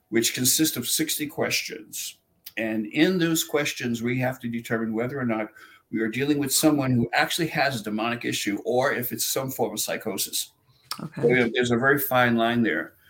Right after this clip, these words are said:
Speaker 1: because, um, there are some mental illnesses that could actually mimic possession,
Speaker 2: Mm-hmm.
Speaker 1: what we think is possession.
Speaker 2: Right.
Speaker 1: You know, and, uh, so it's very, very, uh, it's very critical that we get this right.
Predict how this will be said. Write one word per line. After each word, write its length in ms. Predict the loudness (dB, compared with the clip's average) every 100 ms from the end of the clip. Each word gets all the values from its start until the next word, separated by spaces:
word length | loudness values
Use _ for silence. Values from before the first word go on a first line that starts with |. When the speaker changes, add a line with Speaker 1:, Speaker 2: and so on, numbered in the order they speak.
| -20 -20 _
Speaker 1:
because, 480 | 2 4 4 2 2
um, 480 | 4 4 0 -4 -10 -20 _ -20 _
there 200 | 2 4 6
are 100 | 4
some 580 | 6 6 6 2 -2 -12 _ _ _
mental 440 | 4 4 4 0 0
illnesses 460 | 2 2 2 -2 -2
that 140 | -2
could 120 | -2 -2
actually 360 | -2 -2 -2
mimic 460 | 0 2 0 -4 -12 _ _
possession, 540 | -8 -4 -4 -6 -10 -16 _ _ _ -4
Speaker 2:
Mm-hmm. 340 | -4 -2 0 0
Speaker 1:
what 240 | 2 0 0
we 140 | -4
think 420 | -4 -4 -2 0
is 120 | -2 -6
possession. 600 | -8 -6 -6 -6 -10 -16 _ _ _ _ _ -20 -8
Speaker 2:
Right. 280 | -4 -4 -8 _ _ _
Speaker 1:
You 140 | -2
know, 180 | -2 0
and, 340 | 0 0 0 -2
uh, 180 | -2
so 200 | 0 0
it's 180 | 0 -2
very, 380 | -2 6 8 8
very, 420 | 4 2 2 2 -4 -20 -20 -20 0
uh, 360 | 2 4 2 -2 -8
it's 140 | -4
very 180 | 4 4
critical 480 | 6 2 2 2 4
that 200 | 2 4
we 180 | 2 2
get 220 | 0 -2
this 220 | -6 -6
right. 180 | -6 -8